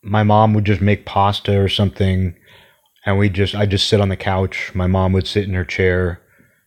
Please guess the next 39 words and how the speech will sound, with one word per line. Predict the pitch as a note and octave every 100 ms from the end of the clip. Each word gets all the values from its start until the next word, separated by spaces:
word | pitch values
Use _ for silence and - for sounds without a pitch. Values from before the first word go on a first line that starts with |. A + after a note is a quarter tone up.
| _ -
My | F#2+
sister, | - G#2+ - G2 G2+
my | A#2+
sister | C3 F#3+ D#3
always | B2+ A2 G2
liked | G2+ -
to | G2
eat | F#2
at | E2+ -
tables. | F2+ E2 F2 E2 - _ _ _ _ _ _ _ _ _ _ _ _
She | - B2
might, | A#2 G#2+
like, | G2+
sit | - - G#2
at, | -
like, | F2+
the | G2+
little | G2+ G2+
kitchen | - - - F#2
table | - F#2 F2 E2+
and | F2
eat. | E2 E2 - _ _ _ _ _ - _ _ -
But | G#2
for |
the | D#3
most | F#3 F#3
part, | C3+ A2
we | A#2+
were |
just | G#2+ -
a, | F#2+ E2
you | F#2
know, | E2+
watch | E2+ G2+ G#2 -
T | - F#2+
V | F#2+ G2 F#2+
and |
eat | F#2 F#2+ -
family. | - F#2+ G2 F2 E2